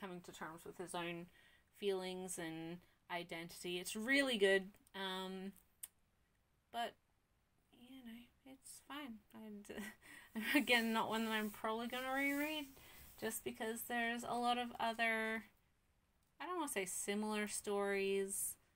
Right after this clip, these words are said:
That's not true, but, well, I mean, it is true, and that, but that's not the reason. It's just, like, sweet,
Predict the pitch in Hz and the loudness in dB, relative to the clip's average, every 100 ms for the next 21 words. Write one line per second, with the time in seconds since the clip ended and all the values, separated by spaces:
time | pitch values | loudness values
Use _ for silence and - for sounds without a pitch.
0 | _ - 175 - 170 - - - - 165 | _ -10 -10 -8 -10 -12 -16 -20 -16 -12
1 | 160 165 170 175 - 202 196 190 185 185 | -10 -8 -6 -8 -4 4 4 4 0 2
2 | 175 185 175 165 - 185 185 180 - 175 | 2 2 -6 -6 0 2 2 0 -4 -4
3 | 165 165 185 208 - - 196 202 196 220 | -2 -2 2 0 0 -6 -4 -2 -2 -2
4 | 202 185 170 175 180 170 170 160 170 - | -4 -6 -4 -2 0 0 -2 -6 -8 -14
5 | - - - 453 415 - 349 320 - 262 | -20 -20 -12 -6 -6 -2 -2 0 2 2
6 | 240 - - 254 247 233 | 2 -4 -8 -6 -6 -6